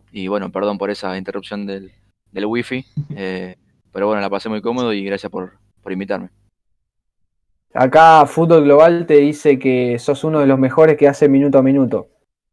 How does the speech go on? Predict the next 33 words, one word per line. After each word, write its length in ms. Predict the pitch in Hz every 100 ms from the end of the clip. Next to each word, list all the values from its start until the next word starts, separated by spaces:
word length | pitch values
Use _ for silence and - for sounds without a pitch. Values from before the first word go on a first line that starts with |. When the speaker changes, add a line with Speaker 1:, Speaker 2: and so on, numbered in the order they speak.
| _ _ _ _ _ _ _ _
Speaker 1:
Bueno, 260 | 123 101 -
trato 300 | 117 110 113
de, 640 | 104 104 98 98 98 104 _ _ _ _ _ _
qué 220 | 113 117
sé 0 |
yo, 200 | 107 95
de, 240 | 92 92 - _
de 120 | 107
que 80 | 107
se 120 | 101 104
entienda, 680 | 98 127 127 120 120 131 _ _
eh, 340 | 92 87 71 - -
porque 140 | 104
a 20 |
veces 420 | 117 120 113 107 98
vi 100 | 110
minuto 300 | 110 110 107
a 20 |
minuto 320 | 107 110 110
que 300 | 101 98 95 _ _ _ _ _ _ - -
de, 280 | 90 85
de 80 | 82
otras 200 | 104 104
cuentas 340 | - 117 107 101
que 80 |
capaz 240 | 95 95 104
no, 540 | 104 101 98 90 - _
no, 220 | _ 98
no 180 | 98 101
entiendo 320 | 98 110 107
la, 160 | 101 95
la 140 | 95
jugada, 420 | 98 98 104 107